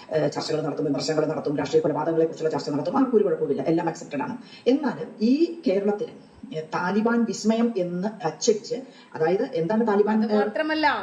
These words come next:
Speaker 2: ഹമാസ് പോരാളികൾ, താലിബാൻ വിസ്മയം എങ്ങനെയുണ്ട്? ഇവിടെ വരേണ്ടത് പോപ്പുലർ ഫ്രണ്ട് ഭരണമാണെന്നും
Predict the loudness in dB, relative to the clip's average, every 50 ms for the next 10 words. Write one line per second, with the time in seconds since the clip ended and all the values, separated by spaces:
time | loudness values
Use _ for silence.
0 | -6 -10 -16 -12 -10 -8 -8 -6 -6 -4 -2 -2 -4 -4 -4 -6 -6 -6 -4 -6
1 | -4 -4 0 0 2 2 4 2 2 2 0 -2 -2 -2 -2 -2 -2 -4 -6 -10
2 | -12 -20 -20 -20 -20 -20 _ _ -20 -10 -2 -2 0 2 2 0 0 2 2 2
3 | 2 2 0 -2 -4 -6 -4 -4 -4 -4 -6 -10 -8 -4 -2 0 2 2 2 2
4 | 0 -2 -6 -10 -12 -14 -18 -16 -14 -12 -12 -12 -10 -10 -10 -10 -8 -4 -4 -6
5 | -6 -8 -16 -20 -20 -20 -20 -20 _ -14 -14 -10 -8 -4 -4 -4 -2 -4 -4 -4
6 | -4 -4 -4 -4 -6 -6 -8 -8 -10 -8 -10 -10 -10 -8 -4 0 0 0 0 0
7 | -6 -6 -6 -4 -6 -6 -2 0 2 2 2 0 0 -2 -2 -2 -2 -2 -2 -2
8 | -2 -2 -4 -4 -8 -10 -20